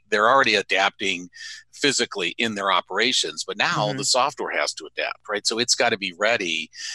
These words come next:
Speaker 1: when they're ready and things change to be able to change with them. So the right solution can do a couple of things. It can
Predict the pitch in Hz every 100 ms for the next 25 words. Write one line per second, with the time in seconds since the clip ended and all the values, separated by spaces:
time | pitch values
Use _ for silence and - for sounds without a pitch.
0 | - 85 87 85 82 110 117 98 92 90
1 | 87 92 82 - 110 98 90 - 92 90
2 | 85 - 90 85 - 92 - 69 - 104
3 | 87 90 113 113 92 110 127 - 90 90
4 | - - - - 107 117 117 107 110 -
5 | 160 117 - 78 - - -